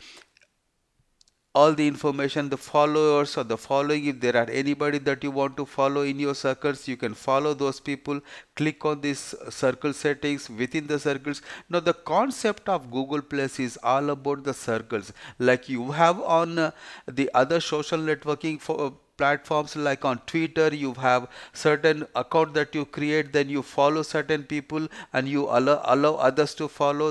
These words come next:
Then you have on Facebook, wherein what you do is you send invitation pe-, to people and they actually a-, accept your invitation and you become friends.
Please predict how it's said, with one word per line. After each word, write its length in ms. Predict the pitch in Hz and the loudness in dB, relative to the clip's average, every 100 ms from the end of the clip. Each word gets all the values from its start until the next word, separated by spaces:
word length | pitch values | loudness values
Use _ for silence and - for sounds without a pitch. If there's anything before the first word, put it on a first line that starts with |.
| 139 | -2
Then 120 | 135 | -2
you 140 | 127 127 | -2 -2
have 120 | 123 113 | 0 0
on 100 | 107 | 0
Facebook, 720 | - 151 156 143 143 151 147 - - | -4 -2 0 -2 -4 -4 -6 -18 -16
wherein 480 | - 117 147 160 139 120 | -2 4 6 4 0 -2
what 200 | 147 180 | -2 -2
you 80 | 156 | -6
do 200 | 147 156 | -4 -2
is 220 | 160 147 | -2 -2
you 180 | 165 143 | -6 -8
send 320 | - 165 170 | -2 0 0
invitation 720 | 151 143 147 156 147 160 151 - | 0 -2 -2 -2 -4 -4 -8 -8
pe-, 180 | 160 151 - | -8 -8 -8
to 100 | 151 | -10
people 420 | 160 156 143 165 170 - - | -6 -8 -6 -8 -8 -14 -4
and 380 | 151 135 113 113 107 | -2 -2 -4 -4 2
they 100 | 156 | 4
actually 420 | 156 147 165 156 160 - | 4 2 -2 -2 -2 0
a-, 140 | 117 - | 0 2
accept 480 | 123 - - 160 165 | 0 2 0 -2 -2
your 100 | 160 151 | -4 -4
invitation 560 | 151 147 147 143 160 147 | -8 -4 -2 -2 -4 -4
and 160 | 143 | -6
you 240 | 113 156 156 | -6 -4 -2
become 400 | 139 135 156 151 | -2 0 -2 -2
friends. 360 | 151 156 156 | -4 -4 -6